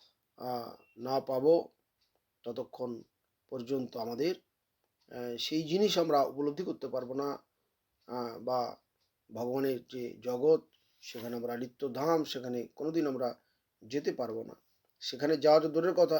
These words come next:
এই জগতেই আমরা সঠিকভাবে সেই ভগবানের আশ্রয় না নিয়ে, নিয়েই আমরা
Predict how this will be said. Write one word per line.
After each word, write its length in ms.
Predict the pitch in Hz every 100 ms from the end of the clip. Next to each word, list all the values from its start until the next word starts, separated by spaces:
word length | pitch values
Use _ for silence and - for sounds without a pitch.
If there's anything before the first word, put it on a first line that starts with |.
| -
এই 140 | 139
জগতেই 420 | 139 143 160 208
আমরা 380 | 185 151 139 - _ _ _
সঠিকভাবে 680 | - 151 151 196 156 151 143
সেই 200 | - 135
ভগবানের 360 | 117 123 131 123
আশ্রয় 360 | - 135 127
না 220 | 120 127 156
নিয়ে, 320 | 175 147 - - _ _
নিয়েই 260 | 151 180 160
আমরা 340 | 139 127 123